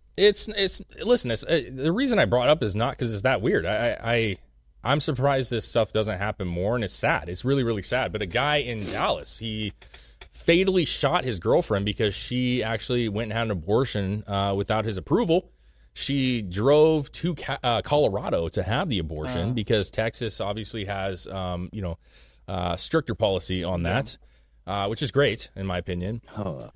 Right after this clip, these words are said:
Speaker 1: But she, uh,
Speaker 3: Okay.
Speaker 1: she went to Colorado. She came back and he, he shot her, uh, and, and killed her. And, uh,
Speaker 2: Jesus.
Speaker 1: it's really unfortunate. It's really, really, really sad. Uh, I, I, listen, I don't love abortion at all.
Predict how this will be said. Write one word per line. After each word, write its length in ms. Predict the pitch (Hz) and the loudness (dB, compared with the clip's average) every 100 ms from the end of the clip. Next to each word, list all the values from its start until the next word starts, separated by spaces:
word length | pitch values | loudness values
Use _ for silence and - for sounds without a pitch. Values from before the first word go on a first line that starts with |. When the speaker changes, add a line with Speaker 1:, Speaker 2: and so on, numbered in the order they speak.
| - | 4
Speaker 1:
But 240 | 135 131 | 6 6
she, 460 | - - 170 165 147 | 2 0 0 0 2
uh, 180 | 151 147 | 4 2
Speaker 3:
Okay. 80 | |
Speaker 1:
she 140 | - 175 | 2 2
went 140 | 175 | 0
to 40 | 156 | 4
Colorado. 440 | 160 156 175 113 | 4 6 4 2
She 140 | - | -2
came 220 | 104 127 117 | -2 0 0
back 300 | 113 143 123 | 0 -2 -2
and 200 | 113 104 | -4 -2
he, 140 | 110 | -6
he 340 | 90 117 120 107 | -6 -6 -6 -6
shot 340 | - 120 - | -4 -2 0
her, 180 | 95 107 - - | -2 -4 -10 -14
uh, 560 | 101 101 98 101 98 101 | -4 -2 0 2 2 0
and, 240 | 101 101 101 | 0 -4 -4
and 160 | 101 95 | -6 0
killed 200 | 143 143 | 0 0
her. 100 | - - | -6 -10
And, 400 | 104 107 104 104 | -4 0 0 4
uh, 300 | 107 101 101 | 4 6 4
Speaker 2:
Jesus. 480 | 85 - 95 - - - - - | 2 -4 -10 -12 -12 -14 -12 0
Speaker 1:
it's 200 | 131 151 | 2 8
really 220 | 214 196 | 8 10
unfortunate. 560 | 143 - 120 - 71 - - | 6 2 0 0 -10 -14 -4
It's 240 | 117 - | -4 2
really, 220 | 147 160 | 4 4
really, 220 | 143 143 127 | 4 4 4
really 220 | 117 101 | 0 0
sad. 360 | - 85 73 76 | -2 -4 -8 -6
Uh, 380 | 101 98 98 - | -2 0 -2 -4
I, 120 | 107 78 | -8 -8
I, 280 | 76 110 107 _ _ _ - | -4 -4 -4 _ _ _ -18
listen, 540 | - 123 113 - 127 - _ _ _ _ _ _ | -6 2 2 2 -4 -8 _ _ _ _ _ _
I 120 | 127 165 | 2 6
don't 200 | 175 - | 6 4
love 400 | 110 120 117 101 _ - | 2 6 6 4 _ -8
abortion 460 | 101 104 104 104 - | 0 2 2 -2 -2
at 200 | 101 92 | -4 -4
all. 260 | 78 69 | -6 -10